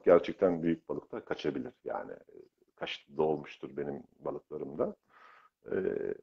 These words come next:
yani, e, yıllar içerisinde bütün bir tecrübemi önüne koyduğumda, e, o ana hazır olmanız gerekiyor.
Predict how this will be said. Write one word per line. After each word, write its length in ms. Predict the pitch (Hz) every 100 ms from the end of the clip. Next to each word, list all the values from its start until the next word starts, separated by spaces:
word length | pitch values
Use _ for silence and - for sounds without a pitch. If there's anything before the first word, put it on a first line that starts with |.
| _ _ _ _ _ _ _
yani, 440 | 240 165 143 139 - - - - _ _ _ -
e, 40 | 98 95 87 82 50 53
yıllar 320 | 117 131 160
içerisinde 800 | 170 - 135 139 135 135 127 117
bütün 420 | 117 - 170 139 113
bir 140 | 113
tecrübemi 500 | - 101 98 92 90
önüne 320 | 90 98 95
koyduğumda, 720 | - 104 95 90 95 170 - - _ _ _
e, 80 | - 101 98 104 -
o 240 | 151 147 123
ana 200 | 131 120
hazır 220 | 107 104
olmanız 440 | 92 82 78 76
gerekiyor. 420 | 71 - - -